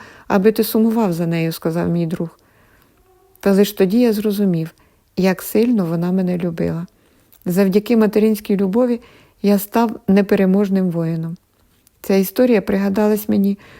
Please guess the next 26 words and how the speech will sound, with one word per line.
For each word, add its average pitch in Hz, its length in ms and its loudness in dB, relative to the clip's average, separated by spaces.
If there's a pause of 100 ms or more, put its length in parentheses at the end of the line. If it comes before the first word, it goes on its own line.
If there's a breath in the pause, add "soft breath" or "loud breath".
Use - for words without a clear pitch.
(140 loud breath)
коли 214 220 6
моя 208 260 4
королева 202 540 0
обняла 196 540 0
нас 185 260 -2
із 190 100 -6
сином, 226 400 -2 (340 loud breath)
сіла 226 340 2
на 185 140 2
коня 196 400 0 (380 soft breath)
і, 202 80 0
не 208 160 6
оглядаючись, 196 840 0
рішуче 202 460 -2
поїхала 190 600 -2 (340 soft breath)
в 180 60 -4
далекий 214 440 2
замок, 175 460 -4 (340 soft breath)
який 190 280 2
пустував 202 640 -2 (120)
від 175 160 -2
дня 190 200 0
смерті 196 500 -4
її 180 240 -2
матері. 180 460 -6 (720 soft breath)
Згодом, 208 540 0